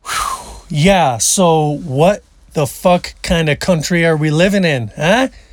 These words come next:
Unbelievable. Do you see what's going on here? Can you see through the plan and the conspiracy against me and you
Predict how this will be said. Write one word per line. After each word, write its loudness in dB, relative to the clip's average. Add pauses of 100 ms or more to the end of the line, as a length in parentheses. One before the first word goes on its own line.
(400)
Unbelievable. 2 (260)
Do 0
you 2
see 2 (280)
what's -2
going 0
on -2
here? 0 (260)
Can -2
you 0 (240)
see 0
through -2
the 0
plan 0
and 0
the -2
conspiracy 0 (580)
against 0 (360)
me 0 (120)
and -2
you 2